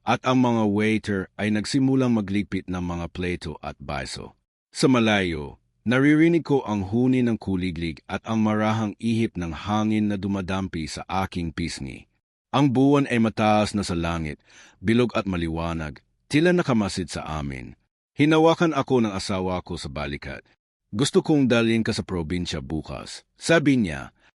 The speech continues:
"Bakit?" tanong ko, nagtataka. "Para personal nating puntahan sina mama't papa mo." Ara humingi ng tawad, hindi lang si mama, kundi ako rin. Napangiti ako,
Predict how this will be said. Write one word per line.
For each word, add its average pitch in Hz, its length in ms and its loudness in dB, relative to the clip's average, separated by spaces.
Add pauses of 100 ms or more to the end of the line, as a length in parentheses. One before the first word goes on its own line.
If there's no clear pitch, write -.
(280)
"Bakit?" 120 480 2 (240)
tanong 131 340 4
ko, 82 380 -6 (240)
nagtataka. 78 800 -8 (480)
"Para 156 320 6
personal 131 560 4
nating 110 400 0
puntahan 87 640 -6
sina 110 320 -2
mama't 92 400 -4
papa 78 320 -6
mo." 65 320 -12 (400)
Ara 160 320 6
humingi 160 480 4
ng 123 160 0
tawad, 80 480 -4 (320)
hindi 139 240 4
lang 139 160 4
si 113 160 -2
mama, 85 560 -6 (160)
kundi 95 320 -2
ako 76 320 -6
rin. 65 320 -12 (400)
Napangiti 143 640 4
ako, 82 480 -2